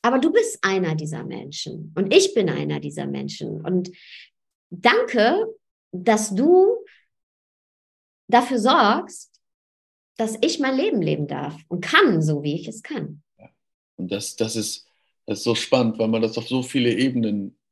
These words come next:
Speaker 2: ähm, interpretieren kann, warum wir ununterbrochen in einer Interdependenz zueinander leben. Was du einkaufst, sorgt dafür, dass andere einen Job haben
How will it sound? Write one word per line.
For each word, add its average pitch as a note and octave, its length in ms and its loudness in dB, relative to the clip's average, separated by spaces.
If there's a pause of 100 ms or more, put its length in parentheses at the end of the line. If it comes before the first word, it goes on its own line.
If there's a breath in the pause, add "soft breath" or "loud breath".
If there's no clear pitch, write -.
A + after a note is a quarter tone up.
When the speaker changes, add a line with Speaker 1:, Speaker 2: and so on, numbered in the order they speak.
Speaker 2:
ähm, G#2 460 -10
interpretieren A#2 760 -4
kann, G#2 480 -6
warum G#2+ 440 0
wir G#2 420 0 (440)
ununterbrochen A2+ 800 -2
in G2 100 0
einer F#2 540 -2 (600)
Interdependenz G#2 1120 0
zueinander F2+ 500 -4
leben. E2+ 400 -12 (920)
Was G2+ 380 -4
du C3 160 2
einkaufst, C3+ 1000 -2
sorgt F#2 300 -2
dafür, - 580 -8
dass - 140 -14
andere F2+ 320 -6
einen E2 160 -10
Job F#2 300 -2
haben - 420 -10